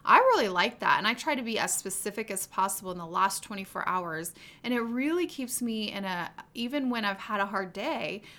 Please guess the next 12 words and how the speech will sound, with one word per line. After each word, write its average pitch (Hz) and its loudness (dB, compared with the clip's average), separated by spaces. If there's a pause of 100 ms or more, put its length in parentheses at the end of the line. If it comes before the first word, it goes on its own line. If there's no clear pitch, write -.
(160)
like, 214 -4
in 220 -2
a 202 -2
positive 208 0
state 196 -4
of 190 -8
mind 214 0
of, 269 -4
like, 202 -6
"God, 294 -2
you 262 -2
did 254 -4